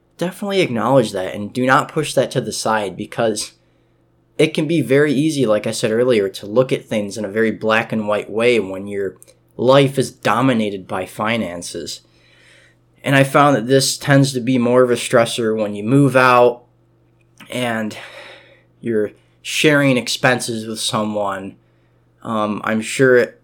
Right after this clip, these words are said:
it especially gets more interesting in marriage for those of you that are listening that are married. And it's just difficult. It's really hard. One, it's one of the, the biggest reasons why couples get in fights is finances. Another is communication.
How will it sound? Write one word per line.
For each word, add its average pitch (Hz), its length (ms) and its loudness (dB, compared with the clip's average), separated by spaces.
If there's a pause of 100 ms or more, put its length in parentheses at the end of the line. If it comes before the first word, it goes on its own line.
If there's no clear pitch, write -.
(120)
it 117 120 0
especially 120 760 0
gets 110 340 -4
more 117 540 0 (320)
interesting 110 1040 -4
in 101 180 -10
marriage 107 560 0
for 107 160 -6
those 110 200 -4
of 107 100 -10
you 110 100 -4
that 104 140 0
are 101 80 -2
listening 104 360 -2
that 98 120 -8
are 95 80 -6
married. 98 520 0 (720)
And 123 180 0
it's 151 140 -4
just - 260 -4
difficult. 135 680 -4 (100)
It's - 300 -8
really 147 240 -2
hard. 131 460 0 (920)
One, 127 340 2
it's 131 160 -2
one 147 180 0
of 147 120 -2
the, 139 120 8
the 117 300 -2
biggest 127 460 0
reasons 123 400 -2
why 101 160 -2
couples 110 440 -4
get 117 180 0
in 104 80 -10
fights 117 440 -4
is 95 140 -8
finances. 107 800 -4
Another 107 260 -4
is 104 140 -4
communication. 107 1160 -6